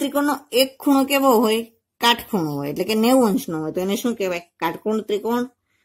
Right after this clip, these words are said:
અને જે ત્રિકોણમાં એક ખૂણો નેવું અંશ કરતા વધુ હોય તો એને શું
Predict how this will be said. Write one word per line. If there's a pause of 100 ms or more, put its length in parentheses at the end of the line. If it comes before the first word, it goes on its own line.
(180)
અને (240)
જે (180)
ત્રિકોણમાં (180)
એક
ખૂણો (140)
નેવું
અંશ
કરતા
વધુ (100)
હોય (540)
તો (100)
એને
શું